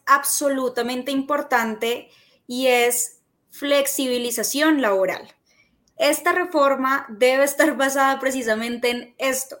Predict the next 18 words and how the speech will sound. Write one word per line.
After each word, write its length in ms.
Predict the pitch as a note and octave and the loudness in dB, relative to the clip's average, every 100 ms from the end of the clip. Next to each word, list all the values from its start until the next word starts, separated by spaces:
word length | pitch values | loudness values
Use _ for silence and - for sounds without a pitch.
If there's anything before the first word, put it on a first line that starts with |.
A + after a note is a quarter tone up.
| _ | _
generar 500 | - B3 B3 A#3 A3+ | -6 -4 -2 -2 -2
una 160 | B3 | -2
flexibilización 920 | B3 C#4+ C#4+ C#4+ C4 A#3+ A3+ - B3 B3 | -2 -2 -2 -4 -4 -6 -6 -4 -4 -2
en 100 | B3 | -4
el 120 | B3+ | -4
mercado 360 | B3+ B3 G#3 F#3 | -4 -4 -4 -2
laboral. 460 | F#3+ F#3+ G#3+ - - _ - - - | -2 0 0 -2 -6 _ -20 -20 -18
¿Y 140 | - C4+ | 0 2
esto 260 | C4 C#4 | 2 0
qué 80 | C#4+ | 0
implica? 560 | D4+ D4+ E4 E4+ F#3 - | -2 -2 -2 -2 -4 -4
Que 340 | B3 B3 A#3 B3 | 0 0 0 -2
existan 480 | A#3 A#3+ A3 A3 | -4 -4 -4 -4
mecanismos 1080 | A#3+ B3 C#4+ C#4+ C#4 B3+ A3+ A3 A3+ A3+ - - - | -4 -4 -2 0 0 0 0 -2 -2 -6 -8 -18 -20
jurídicos, 1040 | - C#4+ C4+ A#3+ A#3 A#3+ A#3+ B3 B3 A#3+ - | -6 -2 -2 -2 -2 -4 -2 2 2 2 -2
eh, 260 | A#3 G#3+ G#3 | 0 0 0
reformas, 880 | G#3+ G#3+ - B3 B3+ A#3+ A3+ A3 A#3+ | -2 -2 4 6 6 2 -2 -2 -2
estrategias 1040 | A#3 A3+ G#3+ B3 B3 A#3+ A#3 G#3+ A3 - | -4 -4 -2 4 4 4 2 0 0 -2